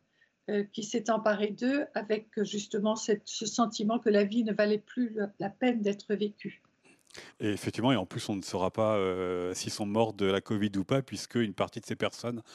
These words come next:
Speaker 2: ne sont pas comptabilisées, en tout cas n'entrent pas dans les, dans ces, euh, statistiques, euh,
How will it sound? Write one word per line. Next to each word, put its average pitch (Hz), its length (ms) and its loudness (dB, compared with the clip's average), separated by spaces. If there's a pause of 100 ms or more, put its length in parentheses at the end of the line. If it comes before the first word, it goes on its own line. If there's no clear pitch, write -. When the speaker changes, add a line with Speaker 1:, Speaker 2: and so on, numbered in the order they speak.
(320)
Speaker 2:
ne 110 320 4
sont 131 160 2
pas 123 140 4
comptabilisées, 113 540 2
en 120 80 6
tout - 100 -8
cas 123 160 4
n'entrent 110 240 -2
pas 123 180 2
dans 117 160 -2
les, 98 320 0
dans 107 160 -4
ces, 98 300 2
euh, 95 120 2
statistiques, - 720 -4
euh, 113 140 4